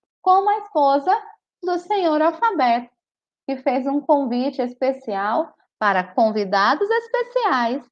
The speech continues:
para o aniversário de uma pessoa especial. Olha a sua atividade. Leia o texto com atenção.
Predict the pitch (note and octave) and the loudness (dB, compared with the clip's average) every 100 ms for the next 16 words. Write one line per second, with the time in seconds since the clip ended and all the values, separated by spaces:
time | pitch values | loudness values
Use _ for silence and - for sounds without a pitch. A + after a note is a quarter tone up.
0 | _ _ _ _ - C4+ C#4 C#4+ C#4+ F4+ | _ _ _ _ -2 0 2 2 2 2
1 | A4+ A4+ D4+ A#3 A3+ B3+ - - C4+ F4 | 0 -2 -2 -2 -2 -6 -14 -12 -4 0
2 | D4+ D#4 F#4 G#4+ - B3+ B3 B3+ - - | 0 0 -2 -4 -4 -4 -2 -2 -4 -2
3 | B3+ C4 A#4+ G4+ F#3+ - _ _ _ _ | -4 0 0 2 0 -4 _ _ _ _
4 | _ _ _ _ _ _ _ _ _ _ | _ _ _ _ _ _ _ _ _ _
5 | _ _ _ _ _ _ _ _ E4+ G4 | _ _ _ _ _ _ _ _ 4 4
6 | A4 A4 G#4 G4 G4 F#4 G4 B3 - - | 2 0 0 2 0 0 0 -2 -6 -10
7 | F#3 - _ _ _ _ _ _ _ _ | -20 -20 _ _ _ _ _ _ _ _
8 | _ _ _ _ _ _ _ _ _ A#3+ | _ _ _ _ _ _ _ _ _ -6
9 | B3+ C4 E4+ F4+ D#4+ D4 C4+ C4+ F#4 - | -4 0 0 2 0 0 0 0 0 -4
10 | G4 E4+ D#4 D#4 D4 F4+ G#4 D#5 - - | 0 4 4 6 2 0 -6 -6 -10 -2
11 | B3 F3+ F3 | -2 -2 -8